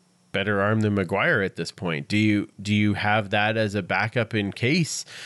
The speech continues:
uh, you know, Collaros doesn't sign or, or c-, does sign and then somehow gets injured? 'Cause it is possible, right? So, uh,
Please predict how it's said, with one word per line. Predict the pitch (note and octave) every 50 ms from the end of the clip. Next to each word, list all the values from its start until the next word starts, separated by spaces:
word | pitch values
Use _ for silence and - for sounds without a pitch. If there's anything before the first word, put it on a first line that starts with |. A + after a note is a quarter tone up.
| - - - - - -
uh, | A2 G#2 G#2 G2+ G2+ G2 G2+ - - -
you | A2+ A#2+
know, | G#2+ G2 G2 G2 - - -
Collaros | - - A#2 G#2+ G#2+ G#2+ G#2+ G#2 G#2+ G2 - - - - _ _
doesn't | - G2 F#2 G2+ F2 -
sign | - - G2 F#2 F#2+ G2+ G2
or, | F#2+ F2+ F#2 F#2+
or | - - A2+ A2+ A2+ A2 -
c-, | - A#2 B2+
does | - A2 A2 A#2 B2 B2+ A#2
sign | - - G#2 G2+ G#2+ G#2+
and | G#2 G2 G2 G2+
then | G2+ G2 G2+ G2+ F#2+
somehow | - - G#2+ G2 F#2 - G#2 G2+
gets | G2+ G2 G#2 G2+ -
injured? | A#2 C3+ C#3 B2 F#2+ E2+
'Cause | - A2+ F#2+ F#2+
it | G#2 F#2
is | G#2+ G#2 G2
possible, | - - A2 B2 B2+ - F2 - B1+ - -
right? | - F#2+ G2 C3 C#3+ A#2+
So, | - C3+ C3 A2+ G#2 - - - - - - - - - - - - - _ -
uh, | G#2+